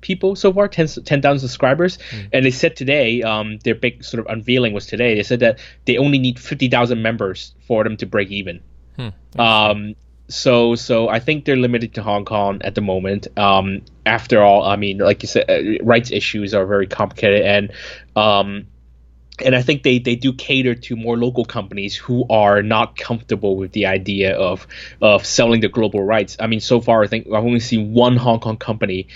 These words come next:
Speaker 1: that's on board with Netflix's model, and that's Golden Scene. So
Speaker 2: Mm.
Speaker 1: thanks to Golden Scene, um, a lot of their local films have now have global releases, uh, via Netflix. I think, um, I'm not sure if they're on U S Netflix, but Paul, you can check if,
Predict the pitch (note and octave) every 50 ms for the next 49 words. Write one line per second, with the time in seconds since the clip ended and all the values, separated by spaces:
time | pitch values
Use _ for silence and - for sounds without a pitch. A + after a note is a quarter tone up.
0 | - - - - - - B2 A#2+ A2+ G#2+ A2 A2+ A2 - A#2+ A2+ A2 G#2+ G#2 G#2+
1 | G#2 G2+ - - - A2+ A2+ - A#2+ - A#2+ A2+ - A2+ G#2 B2 A#2+ C3+ D3+ D3+
2 | B2+ G2+ F2+ F#2+ G2 F#2+ - - - C3+ D3 C3+ A#2 F#2+ - - - - - -
3 | - - - - - - - A#2+ A2+ G2 C#3 C#3 B2+ - G#2+ B2 D3 D#3+ C#3+ A#2+
4 | - - G#2 G2 G2 G2 F#2+ G2 F#2+ F#2+ G2 - - G#2+ A2 A2 A2 G#2 - A2+
5 | G#2 G#2 A#2+ B2+ B2 B2+ A#2 - - A2 F#2+ F#2 G2 - - - - G#2+ G2 G#2+
6 | - A2 G2+ G2 G#2+ G2 G2+ G2 F#2+ - - - - A2+ A2+ G#2+ G#2 G2+ G2+ G2
7 | F#2+ G2 G2 - - G2+ F#2+ - - F#2+ G2 F#2+ F#2+ G2 G#2 G2 F#2+ F#2+ F#2+ G2+
8 | G#2 G#2 - - F#2 F#2 - - - G2+ F#2+ A2+ G#2+ G2 - - - - - -
9 | - - - - G#2+ G#2 G2 F#2+ F#2+ G2 G#2 - - B2+ C#3+ E3 D#3+ - D#3+ C3+
10 | B2 C#3 C3+ B2 A#2+ B2 B2+ C#3 C#3 B2 - A#2 G#2+ - G#2 - - A2+ G#2+ -
11 | - C#3 C3 B2 A#2+ A#2+ A#2 A2+ - - - C#3+ B2 - - - A2+ G#2+ - -